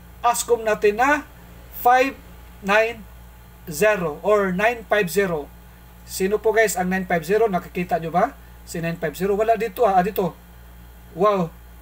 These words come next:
Di ba? So today is, ah, five six seven po. Tanggalin natin si four. Palitan natin ng seven. Si four po, palitan natin ng two seven. Okay? So sino pa tatanggalin natin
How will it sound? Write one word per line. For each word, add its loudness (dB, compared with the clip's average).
Di 2
ba? 2
So -6
today 0
is, -6
ah, 2
five 0
six -2
seven 0
po. 0
Tanggalin 2
natin -4
si -6
four. 0
Palitan 0
natin -6
ng -12
seven. 4
Si -2
four 2
po, 0
palitan -2
natin -6
ng -12
two -4
seven. 4
Okay? 0
So -10
sino 0
pa 2
tatanggalin -4
natin -4